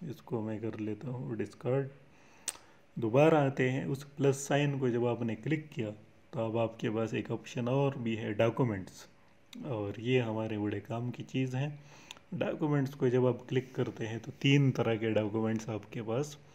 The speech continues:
आ जाते हैं, Word, Excel और PowerPoint, और हर एक के अंदर फिर तीन options हैं। तो बारी बारी इसको देख लेते हैं।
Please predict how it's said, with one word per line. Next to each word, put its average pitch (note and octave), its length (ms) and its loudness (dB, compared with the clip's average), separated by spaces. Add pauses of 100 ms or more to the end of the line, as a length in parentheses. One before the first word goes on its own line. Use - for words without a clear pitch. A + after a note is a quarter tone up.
(540)
आ A#2 200 2
जाते G2+ 360 0
हैं, G#2 140 -8
Word, C3 560 4 (260)
Excel B2+ 420 0
और C3+ 280 0 (500)
PowerPoint, A2 800 0
और A2+ 260 0
हर C3 180 4
एक C3+ 240 4
के - 100 -4
अंदर A#2+ 320 -2
फिर A#2 180 0 (120)
तीन B2+ 200 0
options G2+ 480 -6
हैं। G2+ 180 -8 (180)
तो A2+ 220 -6
बारी A2 300 0
बारी A#2+ 280 2
इसको B2 240 -2
देख C3+ 180 0
लेते A#2+ 300 0
हैं। G#2+ 180 -4